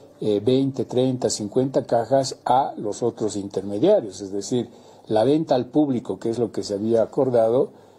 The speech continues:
también no fue cumplido por parte de algunos mayoristas.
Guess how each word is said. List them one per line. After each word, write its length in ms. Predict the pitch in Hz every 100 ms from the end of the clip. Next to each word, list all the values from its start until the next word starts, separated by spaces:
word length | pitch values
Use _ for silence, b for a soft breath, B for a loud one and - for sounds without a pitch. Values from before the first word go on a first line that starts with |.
| _ -
también 640 | 104 101 113 117 120 117
no 180 | 113 110
fue 240 | - 113
cumplido 540 | - 107 101 110 104 110
por 220 | 101 -
parte 400 | - 101 95 98
de 260 | 98 98 -
algunos 480 | 98 98 107 101 98
mayoristas. 760 | 90 87 80 - - - -